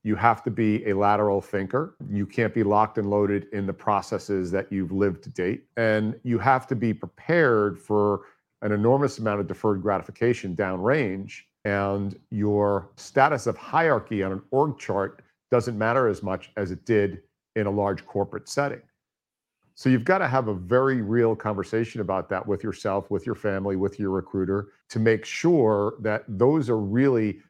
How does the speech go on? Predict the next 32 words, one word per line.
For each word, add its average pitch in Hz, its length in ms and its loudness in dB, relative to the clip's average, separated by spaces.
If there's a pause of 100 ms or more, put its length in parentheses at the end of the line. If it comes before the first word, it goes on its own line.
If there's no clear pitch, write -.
(180)
temperament-driven 117 1200 0
behaviors 113 880 0
and 104 200 -6
who 135 200 0
you 110 240 0
are, 113 400 0 (200)
that 120 120 -2
you're 107 120 -2
gonna 107 180 0
be 104 100 2
able 104 140 2
to 95 80 -2
make 101 260 -2
that 95 220 -6
transition. 95 640 -8
And 123 100 0
on 131 100 2
the 127 80 0
corporate 214 460 0
side, 98 520 -2 (360)
don't 165 220 0
hold 156 260 0
it 123 80 2
against 120 380 -2
somebody 92 560 -4 (640)
if 107 320 -2
they 110 160 2
came 151 360 -2
from 104 340 -6
two 131 220 0
or 113 100 2
three 113 480 0